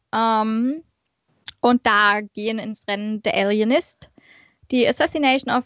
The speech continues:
Gianni, The Assassination of Gianni Versace. Bitte schneide das am Anfang raus. American Crime Story. Oder was? Ich sag einfach nur American Crime Story Staffel zwei.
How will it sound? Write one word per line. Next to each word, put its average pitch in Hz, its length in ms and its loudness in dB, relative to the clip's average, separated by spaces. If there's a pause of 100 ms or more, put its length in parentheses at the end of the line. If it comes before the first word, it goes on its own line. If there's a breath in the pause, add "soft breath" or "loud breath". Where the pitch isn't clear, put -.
Gianni, 233 480 -2 (580 loud breath)
The 254 180 2
Assassination 247 640 2
of - 120 2 (340)
Gianni 233 420 2
Versace. 277 800 2
Bitte 294 300 -4
schneide 214 340 -2
das 269 200 -4
am 240 120 0
Anfang 233 400 -2
raus. 208 240 2
American 247 460 -2
Crime 208 240 -4
Story. 226 340 -2 (300 soft breath)
Oder 302 260 2
was? 302 160 2
Ich - 140 -10
sag 254 200 -2
einfach 269 220 -4
nur 269 240 -4
American 214 380 -2
Crime 202 260 -2
Story 208 300 -4
Staffel 208 320 -4
zwei. 208 440 0